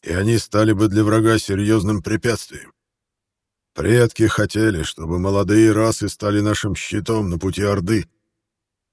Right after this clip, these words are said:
Но Орда не пришла. К ожидаемой дате нового нашествия они должны были прийти в наилучшей форме, а дальше никто просто не заглядывал.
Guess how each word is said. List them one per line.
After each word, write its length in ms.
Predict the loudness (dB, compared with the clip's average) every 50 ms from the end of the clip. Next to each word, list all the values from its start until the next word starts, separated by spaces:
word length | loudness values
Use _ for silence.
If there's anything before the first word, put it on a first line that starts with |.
| _ _
Но 220 | -16 -12 -8 -6 -4
Орда 320 | -4 -2 -2 -2 0 2
не 100 | 2 0
пришла. 540 | 0 0 0 -2 0 0 -2 -2 -2 -4 -8 -14 _ _ _ _ _ _ _ _ _ _ _ _ _ _ _ _ _ _ _ _
К 60 | -12
ожидаемой 680 | -10 -6 -4 -2 0 2 2 4 4 4 4 4 4 4
дате 400 | 4 4 4 4 4 4 2 2
нового 400 | 2 4 4 4 4 4 4 4
нашествия 720 | 2 0 0 0 2 2 2 2 2 0 -2 0 0 0 -2
они 220 | -2 -2 0 0
должны 380 | 0 0 0 0 2 2 2 2
были 200 | 4 4 2 2
прийти 400 | 2 0 0 0 0 0 0 0
в 80 | 0
наилучшей 640 | 0 0 2 4 4 4 4 4 2 0 -2 -4 -4
форме, 520 | -2 0 0 0 2 2 0 -2 -2 -6 -8 _ _ _ _ _ _ _ _ _ _ _ _ _ _ _ _
а 180 | -8 -6 -4
дальше 420 | -2 0 2 2 2 0 0 0 2
никто 340 | 2 2 0 0 -2 -4 -2
просто 360 | -2 -2 -2 -2 -2 -4 -4
не 80 | -4 -4
заглядывал. 720 | -4 -4 -6 -6 -6 -4 -4 -4 -4 -6 -8 -10 -14